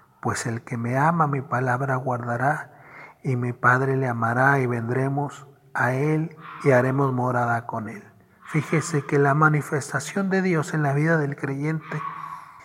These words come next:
está directamente relacionada con qué tanto el creyente procura obedecer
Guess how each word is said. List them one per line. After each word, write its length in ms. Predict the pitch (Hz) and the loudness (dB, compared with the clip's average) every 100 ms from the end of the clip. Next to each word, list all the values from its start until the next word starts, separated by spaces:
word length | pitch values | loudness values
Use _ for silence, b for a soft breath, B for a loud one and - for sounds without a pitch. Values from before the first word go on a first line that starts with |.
| B B B B | B B B B
está 320 | - - 180 185 | -2 4 6 8
directamente 760 | 190 175 175 170 165 156 160 | 8 4 2 2 4 4 4
relacionada 760 | 147 143 135 147 135 139 147 - | 4 4 2 0 0 2 0 0
con 240 | 127 127 - | -4 -4 -2
qué 80 | 156 | -4
tanto 540 | - 160 165 156 160 | 2 6 6 4 2
el 120 | 139 | 2
creyente 640 | - 131 131 139 135 - 139 | 2 0 2 0 -2 -2 -2
procura 800 | - 131 - - 180 170 160 - | 0 -4 -2 4 6 6 4 2
obedecer 760 | 143 131 123 120 - 139 147 | 0 0 -2 -6 -4 -2 -2